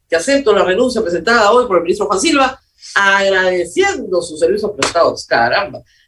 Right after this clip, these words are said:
debe estar bien agradecido Pedro Castillo, él personalmente, no la nación, sino él. "Nuestro compromiso sigue vigente con el pueblo y necesitamos cumplir los objetivos trazados por el gobierno".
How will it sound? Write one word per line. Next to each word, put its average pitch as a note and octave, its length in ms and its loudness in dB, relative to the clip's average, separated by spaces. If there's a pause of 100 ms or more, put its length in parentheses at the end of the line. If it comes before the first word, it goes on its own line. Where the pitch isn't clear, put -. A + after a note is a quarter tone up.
debe C#4+ 200 -2
estar C#3 320 -2
bien A3 360 2
agradecido B2+ 800 0 (220)
Pedro D3 260 2
Castillo, - 380 0
él A3+ 160 2
personalmente, D#3 720 -2
no C#3+ 140 0
la D3 160 0
nación, - 380 0
sino B2+ 240 2
él. - 200 2 (540)
"Nuestro G#3 260 4
compromiso B3+ 560 2
sigue D#4 240 -2
vigente C#4 380 0
con B3+ 140 4
el A3+ 140 2
pueblo C#4 420 0
y A#3 60 -4
necesitamos A#3 560 -10
cumplir B3 360 -2
los A3 160 4
objetivos G3 540 2
trazados F3 460 0
por D3+ 120 -2
el D#3 80 2
gobierno". - 500 0